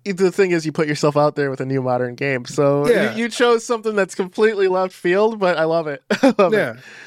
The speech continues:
Speaker 2: Uh, one of the characters was just, like, super creepily written. Like, she has, like, a stalker, uh, and then she's, like, talking to you. She's like, "Oh, yeah, I'm the stalker, this dude I used to date. Uh, I also used to date his sister." And I'm like, <laughs> "What?"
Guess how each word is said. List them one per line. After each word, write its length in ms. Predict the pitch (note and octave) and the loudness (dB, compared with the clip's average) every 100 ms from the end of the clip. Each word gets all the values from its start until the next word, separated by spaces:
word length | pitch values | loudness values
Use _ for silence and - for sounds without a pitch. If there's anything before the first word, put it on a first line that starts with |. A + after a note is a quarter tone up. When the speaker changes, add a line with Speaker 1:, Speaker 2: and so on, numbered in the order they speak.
| F#3 | 4
Speaker 2:
Uh, 200 | E3+ D#3+ | 4 4
one 120 | F#3 | 2
of 60 | F#3+ | -2
the 80 | |
characters 400 | E3+ E3+ E3 F3 | -2 -4 -2 -2
was 160 | D#3 C#3 | -4 -4
just, 160 | E3 - | -2 2
like, 260 | D3 - _ _ | 2 -2 _ _
super 440 | - - - G#3 C#3+ | -6 0 2 2 0
creepily 680 | - F#3+ E3 D3 C3+ B2 - | 0 -2 0 0 0 -2 -2
written. 240 | C3 D3+ | 0 2
Like, 120 | E3 | 0
she 100 | - | 0
has, 140 | D#3+ E3 | -2 -2
like, 80 | D3+ | -4
a 60 | |
stalker, 680 | - - C3+ D3 F3+ F3 F3+ - - - _ C3 | -4 0 2 2 2 0 -4 -20 -20 -20 _ 0
uh, 260 | B2 B2 C3+ | 2 4 2
and 100 | D3 | 0
then 100 | D#3 | -2
she's, 160 | D#3+ | -2
like, 140 | E3 - | -4 -2
talking 300 | D#3+ E3 F3+ | -2 0 0
to 60 | |
you. 60 | F3 | 0
She's 160 | - | 0
like, 180 | F#3+ D#3 - - _ | -2 -2 -8 -20 _
"Oh, 80 | F3 | 6
yeah, 180 | G3 F#3 | 6 4
I'm 60 | |
the 80 | F3+ | -2
stalker, 400 | D#3+ F3 E3+ E3 | -2 -2 -2 0
this 160 | D#3+ C#3+ | -2 0
dude 200 | F3 E3+ | 0 0
I 40 | |
used 200 | D3+ D3 | 0 -4
to 40 | D#3 | -2
date. 280 | D3 C3 C3 _ _ _ _ | 0 0 -4 _ _ _ _
Uh, 40 | D3 | 2
I 220 | C#3+ D3+ | 4 4
also 240 | E3 D#3+ | 2 0
used 200 | E3 D#3 | -4 -4
to 60 | D#3+ | -2
date 220 | D3+ D3+ | 0 0
his 140 | C#3 - | 0 0
sister." 500 | D3 - C3+ A#2+ - _ _ | -2 0 0 -2 -4 _ _
And 100 | E3 | 2
I'm 100 | F3+ | 4
like, 100 | C3 | 2
<laughs> 260 | - - - | -2 -4 0
"What?" 200 | F4 | 0